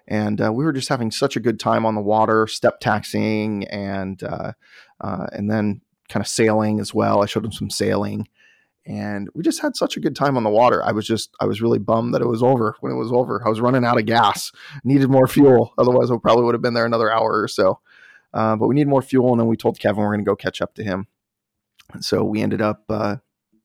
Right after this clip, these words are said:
ended up, uh, we had a circle to get out of this, this mountainous area where Lake Berryessa is. So we circled a couple times to get altitude, and, uh, and then we departed,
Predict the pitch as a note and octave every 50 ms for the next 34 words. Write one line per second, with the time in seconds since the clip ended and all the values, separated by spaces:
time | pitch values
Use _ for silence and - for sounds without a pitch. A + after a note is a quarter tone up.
0 | _ _ _ _ _ _ _ _ _ - - A#2+ B2 A#2+ A#2 A#2 - - - -
1 | - - - - _ - - G#2+ B2 D#3 C#3+ A2+ - - - E3 E3+ - - F#2
2 | G2 G2+ G2 - G#2+ G#2 G#2+ G#2+ G#2 F#2 G2+ - - - - - - - D3 -
3 | - A#2 - - - - - - - - - F2 - G#2 G2 G2+ G#2 G#2 - -
4 | G#2 G#2 G2+ G#2 A2 A#2+ - - G#2 G#2+ A#2 - - - - - - A#2+ A2 -
5 | A#2 A2 G2+ - - - - - - A2 A2+ A2 G#2+ - - G#2 F#2 G#2+ G#2+ G2
6 | G#2+ G#2+ - - - - A2 G#2+ A2+ A#2 A#2+ _ - - - - - - _ _
7 | - G2 G2+ G2+ G#2 G#2+ G#2 G2+ - - A2 A2+ A#2 A#2 G#2+ A2 - - A#2 B2+
8 | C3 C3 C3 C3